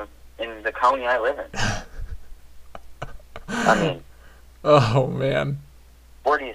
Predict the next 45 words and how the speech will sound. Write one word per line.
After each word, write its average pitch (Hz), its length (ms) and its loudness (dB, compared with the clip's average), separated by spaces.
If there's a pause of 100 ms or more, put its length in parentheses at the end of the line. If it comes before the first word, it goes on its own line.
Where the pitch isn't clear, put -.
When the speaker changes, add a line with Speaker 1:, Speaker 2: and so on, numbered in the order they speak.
Speaker 1:
start? 170 320 2 (120)
Speaker 2:
Yeah. 160 360 8 (1300)
I 123 100 -4
guess 151 320 4
you 170 120 -2
Speaker 1:
And 165 80 0
you 170 60 2
Speaker 2:
just 151 100 6
Speaker 1:
always 165 280 6
have 143 160 2
a 110 40 -6
better 131 340 4
idea, 120 560 2
you 104 60 -8
know, 104 160 -2
you're 107 120 0
like, 98 140 0 (120)
"Oh, 135 760 6
Speaker 2:
<laughs> - 400 -2 (300)
Speaker 1:
well, 277 360 6 (160)
it's - 280 -12
gotta 120 280 -4
be 107 180 -8
awesome 95 440 2
in 90 120 -4
there," 90 240 0
and 90 160 -6
then 92 160 -4
you 92 80 -14
go 104 200 2
there 104 260 -2
and, 92 140 -14 (1040)
you 113 80 -10
know, 95 100 -8 (400)
maybe 117 380 -8
one 117 300 4
out 107 240 6
of 90 80 2
the 90 100 -4 (100)
thirty 117 320 4 (180)
Speaker 2:
Yep. 127 420 8
Speaker 1:
that - 160 4
you - 80 -16 (100)
pick 120 320 2 (180)
is - 100 -4